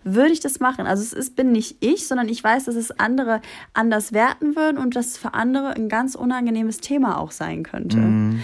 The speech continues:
Speaker 1: Und ich finde das so interessant, dass Leute, zum Beispiel auch wenn wir uns anzicken, dass das für Leute ein unangenehmes Gefühl ist.
Speaker 2: Aber das kenn ich auch. Das ist ja, Filme können zum Beispiel auch so ein Gefühl transportieren. Oder, oder wenn
Speaker 1: Ich
Speaker 2: du
Speaker 1: hab das gar nicht.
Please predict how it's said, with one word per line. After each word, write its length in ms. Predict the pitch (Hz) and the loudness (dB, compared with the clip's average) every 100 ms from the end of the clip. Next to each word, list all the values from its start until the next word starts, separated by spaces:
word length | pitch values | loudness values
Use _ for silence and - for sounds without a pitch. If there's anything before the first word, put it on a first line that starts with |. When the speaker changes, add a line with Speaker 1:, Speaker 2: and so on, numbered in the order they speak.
| - - | -8 -2
Speaker 1:
Und 140 | 220 | 2
ich 80 | 226 | 4
finde 200 | - 294 | 4 2
das 100 | 285 | 2
so 60 | 254 | 0
interessant, 680 | - 226 214 - 262 349 359 415 - - - - | -2 -2 -2 -2 0 2 2 -2 -8 -20 -14 -6
dass 160 | 208 | -2
Leute, 600 | 220 269 349 - 294 320 330 - - | 2 2 2 2 2 2 -2 -18 -12
zum 160 | - 226 | -2 0
Beispiel 160 | 220 226 | 0 -2
auch 160 | 214 | -2
wenn 160 | 214 202 | 0 2
wir 140 | 202 | 2
uns 160 | 190 - - | 0 -2 -6
anzicken, 880 | 233 330 427 - 180 170 180 220 349 - - - | 0 0 0 -2 -2 -2 -2 -2 -2 -6 -16 -4
dass 180 | 220 - | -4 0
das 240 | 254 247 | -2 0
für 80 | 220 | 0
Leute 520 | 202 208 233 302 349 349 | 2 4 4 2 -2 0
ein 180 | 214 202 | -2 0
unangenehmes 720 | 220 277 302 302 311 320 311 | 2 4 4 4 4 4 0
Gefühl 500 | - - - 196 175 | -6 -10 -2 0 0
ist. 460 | - 175 190 - - | 0 -4 -6 -6 4
Speaker 2:
Aber 140 | 117 | 6
das 180 | 139 - | 6 2
kenn 140 | 147 | 0
ich 160 | 135 127 | 2 4
auch. 380 | 120 127 98 98 - | 8 8 6 0 -4
Das 200 | 107 110 | -2 -2
ist 140 | 113 | -4
ja, 60 | 95 | -4
Filme 640 | 98 - - 131 131 127 | -6 -10 2 4 6 4
können 160 | - 117 | 2 0
zum 160 | - | 0
Beispiel 180 | 110 - | -2 0
auch 100 | 110 | 0
so 120 | - 113 | 2 2
ein 60 | |
Gefühl 260 | 101 - 104 | 0 -2 -4
transportieren. 840 | - 98 - 98 - 98 92 98 - - - - - | -2 -4 -4 -6 -2 -2 -2 -4 -12 -20 -20 -20 0
Oder, 260 | 113 107 101 | 6 6 8
oder 200 | 113 110 | 6 8
wenn 100 | 113 | 8
Speaker 1:
Ich 140 | 117 | 6
Speaker 2:
du 80 | 240 | 2
Speaker 1:
hab 80 | - | -4
das 300 | 233 - - | -6 -8 -12
gar 460 | - 262 294 285 277 | -10 -8 -6 -4 -2
nicht. 360 | 277 277 - | -2 -4 -8